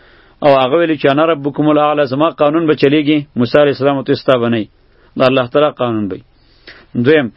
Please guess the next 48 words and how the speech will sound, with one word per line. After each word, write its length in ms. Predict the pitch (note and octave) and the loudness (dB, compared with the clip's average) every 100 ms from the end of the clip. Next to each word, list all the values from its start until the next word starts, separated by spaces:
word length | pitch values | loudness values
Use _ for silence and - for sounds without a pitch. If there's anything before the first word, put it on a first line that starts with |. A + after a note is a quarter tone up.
| - _ | -16 _
یا 220 | B2+ D3 E3+ | 0 2 4
به 100 | D#3 D3+ | 2 2
ولا 180 | D3+ D3+ C#3+ _ D3 C3+ | 2 0 -6 _ -2 0
نظام 420 | C3 A#2 E3+ D#3+ D3+ D3 - | 0 2 2 2 -2 -2 2
طاغوتي 560 | C#3+ C3 C3+ - D#3 D#3 - - | 2 2 0 0 0 0 -6 -4
د 20 | C3+ A#2+ | -2 2
جرګو 320 | C3+ C3 F3+ D3+ | 2 2 0 0
سیستم 300 | C#3 - E3+ | -2 0 2
بدلاو، 440 | D3 C#3 D3 D3 C3+ C#3 | 2 2 4 2 0 0
قومي 300 | C3+ E3 F#3+ | 0 2 2
دغه 220 | D#3 D#3+ | 2 2
به 120 | D3 C3 | 0 0
و. 80 | A2 _ _ - _ - | -4 _ _ -20 _ 0
په 80 | C#3+ C3 | 2 2
دې 80 | B2+ | 0
قوم 200 | D#3 E3+ D3 | 2 2 0
کې 100 | D3+ | -2
به 80 | C#3+ | -2
چې 60 | D3 | 0
دی، 80 | D#3 D#3+ | 0 0
هغوی 240 | D3 D3 C3 | 0 0 0
جرګې 280 | B2+ C#3+ D3+ | 0 -2 0
کولې. 300 | D3+ D3 D3+ C#3+ _ - _ - | 0 2 0 -6 _ -20 _ -2
دا 60 | D3 E3+ | 0 2
مخکې 200 | E3 E3 C3+ | 0 -2 0
په 60 | D3 | 0
یونان 300 | C#3 F3 D#3+ | 2 0 0
کې 60 | D3 | -2
هم 80 | C3+ | 0
تیر 180 | C#3 B2+ | 0 0
شوي 180 | F3 D#3 | 2 2
دي 80 | C3 | 2
راسي. 320 | A#2+ G#2 G#2 - _ - | -2 -4 -8 -12 _ -4
د 60 | C#3+ C3+ | 0 2
ورځې 240 | D3+ E3 | 2 2
ورځې 240 | D#3 E3 D#3 | 0 0 0
لپاره 260 | C3+ D#3 D#3 | 0 2 2
به 100 | C#3 | 0
چې 120 | A#2+ D3 | -2 0
دی 80 | D#3 B2+ | 0 0
ګروپ 160 | D#3+ - | -4 0
ټاکه 220 | C3 B2 E3+ | 0 2 2
و، 80 | |
هغې 140 | D3 D3 | 2 0
به 80 | C#3+ | -2
له 80 | B2+ | -2
فیصلې 320 | B2+ B2 C3 B2 | -2 -2 -2 0
کولې. 260 | A#2+ G#2+ | 0 0